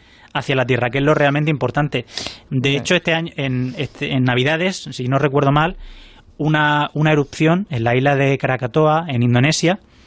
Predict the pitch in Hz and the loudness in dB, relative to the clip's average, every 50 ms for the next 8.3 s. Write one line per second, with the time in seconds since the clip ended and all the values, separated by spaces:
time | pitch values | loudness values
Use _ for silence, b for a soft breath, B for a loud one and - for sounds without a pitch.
0 | B B B B B B B B B - 131 - - - - - 160 151 151 151 | B B B B B B B B B -2 -2 -2 -4 -10 -6 -4 -2 0 0 2
1 | 151 147 139 - 147 147 147 151 147 - - 143 139 139 139 143 135 - 143 143 | 0 0 0 0 0 0 2 0 0 0 0 2 2 2 0 0 -2 -2 0 0
2 | 151 147 147 135 - 160 160 - 139 120 120 120 - - - 131 120 127 143 143 | 2 2 2 2 2 0 0 0 0 0 0 -2 -4 -8 -8 -6 -2 0 0 2
3 | 147 147 - 160 139 156 143 - 151 147 147 156 175 202 B B B B B B | 2 0 0 0 0 0 0 0 0 2 2 2 2 0 B B B B B B
4 | B 131 131 131 135 131 156 170 165 - 170 - - - _ - - 165 175 175 | B -4 -2 0 0 0 0 -2 0 0 0 -2 -2 -6 _ -2 0 2 2 2
5 | 160 - 170 180 165 - 170 151 151 143 143 139 135 135 156 185 170 131 110 117 | 2 2 0 0 0 2 2 2 4 4 2 2 2 2 2 2 2 2 0 -2
6 | - - - - - - 127 117 135 143 147 139 131 147 165 - - 196 160 127 | -10 -18 -16 -8 -6 -4 0 0 2 2 4 2 2 2 0 0 -2 -2 -2 0
7 | 120 120 113 - - 131 117 120 110 113 120 139 143 160 156 147 151 147 143 147 | -4 -4 -4 -4 -6 -4 -4 -2 -4 -2 0 2 2 2 2 2 2 2 2 0
8 | 135 - 170 165 190 202 | 0 0 0 2 2 0